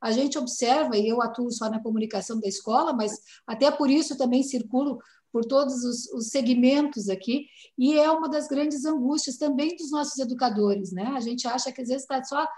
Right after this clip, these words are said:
tentando, tentando e não tá conseguindo resultados, e foi muito bom lhe ouvir sobre isso. Mas só pra fazer essa parte, porque eu acho que é uma coisa que realmente toca no coração de todo mundo aqui, e já passo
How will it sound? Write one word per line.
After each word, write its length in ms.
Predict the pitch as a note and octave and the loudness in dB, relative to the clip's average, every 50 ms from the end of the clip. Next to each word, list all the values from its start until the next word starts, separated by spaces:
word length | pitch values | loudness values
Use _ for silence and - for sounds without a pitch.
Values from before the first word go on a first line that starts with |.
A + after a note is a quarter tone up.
| - _ _ _ _ _ _ | -14 _ _ _ _ _ _
tentando, 420 | - C#4 D4 C#4 C#4+ D#4+ E4 E4+ D#4 | 6 6 6 8 8 6 4 4 4
tentando 320 | E4 D4+ C#4+ C4 D#4+ E4 | 2 2 2 2 2 0
e 40 | F4 | 0
não 100 | E4 E4 | -2 0
tá 120 | E4 D#4+ | 0 0
conseguindo 480 | D#4+ D#4+ D#4 - - C4 B3 D4+ D4 C#4+ | 0 0 -2 0 0 0 0 2 2 2
resultados, 600 | C#4 C#4 C4 C4 C#4 C4 - B3+ A#3+ A#3 G#3+ G#3 | 0 0 0 -2 -4 -2 0 2 2 2 0 0
e 60 | A3 A3 | -2 -2
foi 160 | - B3+ A#3+ | -2 0 2
muito 240 | B3 C#4 C4+ D4+ A#3+ | 2 2 0 0 -2
bom 220 | C4 B3+ B3+ B3+ | 0 2 4 4
lhe 100 | B3 B3+ | 4 4
ouvir 220 | B3+ B3 A3+ A3+ | 2 2 2 0
sobre 280 | A3+ - B3 A#3 A#3+ C4 | -2 -2 -2 0 0 2
isso. 460 | C#4 B3 G3 F3 E3+ - - - _ _ _ _ - | 2 2 2 0 0 -4 -10 -14 _ _ _ _ -4
Mas 160 | G3+ G3+ G#3 | -2 -2 0
só 100 | D#4 D#4+ | 0 -2
pra 160 | D#4+ F4+ E4+ | -2 -2 -4
fazer 280 | E4+ E4 D4+ C4+ C#4 D4 | -2 -2 -2 0 0 0
essa 260 | D4 C#4+ - C4 B3 | 0 0 0 0 0
parte, 360 | B3 C#4 C4 C#4+ C#4 - C4 | 2 2 2 2 0 -2 -6
porque 200 | - C#4+ B3 C#4+ | -8 -8 -4 -4
eu 40 | C4+ | -2
acho 200 | C#4 - - - | -2 -2 -4 -4
que 80 | - C#4 | -2 0
é 20 | |
uma 140 | C4 C4 C4 | 0 0 0
coisa 140 | C4+ C4+ C4 | 0 -2 0
que 60 | C4+ | 0
realmente 280 | C4 B3+ C4 C#4 - - _ _ | 2 2 2 0 -2 -6 _ _
toca 240 | - C4+ C#4 C#4+ D4 | 0 2 2 2 0
no 120 | C#4 C4+ | -2 0
coração 380 | C#4 C#4 C4+ C4+ B3+ - C#4+ C4+ | 0 2 2 2 2 2 0 -2
de 100 | B3+ - | 0 0
todo 220 | C4+ B3 A3+ A#3+ | 0 0 2 2
mundo 240 | A3+ A#3 A#3+ G#3+ G#3+ | 2 0 0 0 0
aqui, 260 | G3+ G3+ A3+ D4 E4 - - - _ - | -2 0 -2 -4 -4 -4 -8 -20 _ -6
e 80 | C4+ C4+ | -4 -2
já 160 | C4 E4 E4+ | 0 0 0
passo 340 | E4+ C#4+ C4+ C4+ C4+ D4+ | 2 2 0 0 0 -4